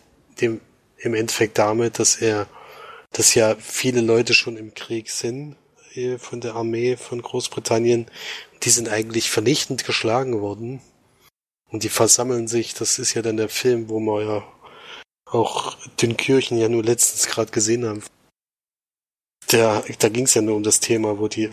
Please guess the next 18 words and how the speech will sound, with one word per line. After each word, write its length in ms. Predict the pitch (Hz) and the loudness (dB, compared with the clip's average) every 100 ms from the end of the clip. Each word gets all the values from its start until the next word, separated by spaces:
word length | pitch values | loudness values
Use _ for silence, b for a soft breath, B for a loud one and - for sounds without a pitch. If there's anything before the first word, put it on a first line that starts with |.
| 110 | -4
wo 100 | 110 | -2
die 120 | 110 | 0
Leute 320 | 107 107 107 | 2 0 0
zurückgeschlagen 640 | - 110 113 110 120 107 113 | -2 -2 -2 -2 0 0 0
und 240 | 110 - | -4 0
eingekesselt 680 | 120 127 - - - 110 - | 0 0 -2 -2 0 -2 0
waren. 200 | 110 110 | 0 0
Genau 300 | 107 104 113 | 0 2 2
das 260 | - 110 - | 4 4 4
ist 200 | - 123 | 2 0
die 80 | |
Situation, 600 | 110 120 113 104 - 120 | 0 2 0 2 2 2
die 100 | 117 | 2
da 200 | 110 110 | 2 2
eben 200 | 113 113 | 2 0
passiert 420 | 110 107 - 123 117 | -2 -2 0 0 2
ist. 340 | 113 - B B B B B _ _ _ _ - | 0 -2 B B B B B _ _ _ _ -2
Und 420 | 110 - - | -2 0 0